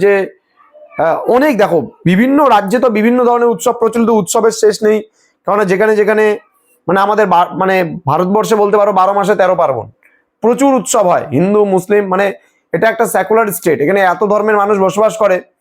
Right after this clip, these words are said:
এবং তাদের এত ধরনের উৎসব রয়েছে যা পৃথিবীর অন্য কোথাও নেই।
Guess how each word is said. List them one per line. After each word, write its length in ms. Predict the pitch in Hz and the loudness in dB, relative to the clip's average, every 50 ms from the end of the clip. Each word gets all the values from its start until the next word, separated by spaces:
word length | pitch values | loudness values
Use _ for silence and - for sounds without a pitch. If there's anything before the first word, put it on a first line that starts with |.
| _ _ _ - | _ _ _ -2
এবং 140 | 170 185 208 180 | 0 0 0 0
তাদের 240 | 190 180 180 202 | 0 0 2 2
এত 140 | 196 180 190 202 | 2 0 0 -2
ধরনের 280 | 202 214 214 214 214 202 | 0 0 2 2 2 0
উৎসব 220 | 180 - - 233 220 202 | 0 -2 -4 -2 0 2
রয়েছে 320 | 220 220 208 - - 180 175 - _ _ _ _ _ _ _ - | 2 2 2 0 0 -2 -2 -2 _ _ _ _ _ _ _ -4
যা 100 | 151 180 | -4 -2
পৃথিবীর 380 | 175 180 185 170 190 202 190 175 | -2 0 -2 0 2 2 2 2
অন্য 100 | 175 185 190 | 0 0 0
কোথাও 260 | 156 170 170 175 156 139 | 0 -2 -2 -2 -2 -2
নেই। 140 | 113 95 | -4 -6